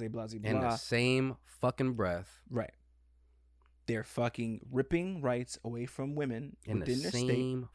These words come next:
Speaker 2: fucking breath.
Speaker 1: Right. Doesn't make any sense. It's
Speaker 2: Come
Speaker 1: a
Speaker 2: on,
Speaker 1: fucking
Speaker 2: man.
Speaker 1: hypocrisy, right?
Speaker 2: And that is one reason why I am so afraid, like, legitimately afraid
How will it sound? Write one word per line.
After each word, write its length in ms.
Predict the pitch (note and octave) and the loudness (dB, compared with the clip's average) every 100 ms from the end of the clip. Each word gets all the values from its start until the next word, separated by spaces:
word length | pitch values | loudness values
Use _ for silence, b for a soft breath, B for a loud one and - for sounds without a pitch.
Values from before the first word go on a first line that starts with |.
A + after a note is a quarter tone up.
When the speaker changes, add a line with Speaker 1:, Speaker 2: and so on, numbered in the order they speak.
| - - | -8 -2
Speaker 2:
fucking 340 | A#2 G#2 G2+ | -2 -2 -6
breath. 340 | E2 G1+ - - | -6 -10 -12 -4
Speaker 1:
Right. 260 | A2+ - - _ - | -4 -4 -14 _ -6
Doesn't 220 | C#3 A#2+ | 0 2
make 140 | A#2+ A#2 | 0 -2
any 120 | G#2+ | -6
sense. 360 | - - - - | -6 -10 -12 -6
It's 140 | B2+ B2+ | -2 0
Speaker 2:
Come 60 | |
Speaker 1:
a 40 | B2+ | 0
Speaker 2:
on, 40 | |
Speaker 1:
fucking 220 | C3+ C3 B2+ | -2 -4 -6
Speaker 2:
man. 40 | |
Speaker 1:
hypocrisy, 640 | A#2 - G2+ - - - - b b | -8 -8 -10 -10 -12 -12 -14 b b
right? 220 | - C3+ - | -2 -2 -2
Speaker 2:
And 320 | A2 G#2 F#2+ | -2 -2 -2
that 280 | F#2 A#2 B2+ - | 0 2 2 -2
is 180 | G#2+ | -6
one 220 | F#2 G#2 A#2+ | -2 0 0
reason 460 | G#2+ G2+ F#2 F#2 E2+ | 0 -2 -2 -6 -4
why 340 | F2 F2 E2+ | -4 -2 -4
I 300 | - G2+ G2+ - | -2 0 0 -2
am 140 | E3+ | -8
so 680 | D#3+ - - - A#2+ A2 G2 - | -12 -12 -8 -2 0 0 -2 -6
afraid, 880 | G2+ F#2 - - A2 G2+ D#2+ - - - _ _ _ _ _ - | -6 -6 -10 -6 -2 0 -2 -8 -16 -20 _ _ _ _ _ -4
like, 200 | G#2 - | -2 0
legitimately 640 | A2 F2+ B2+ B2 A#2 G#2 | -2 2 4 4 0 -2
afraid 520 | G2 - F#2 E2 D#2+ | -4 -4 -6 -6 -8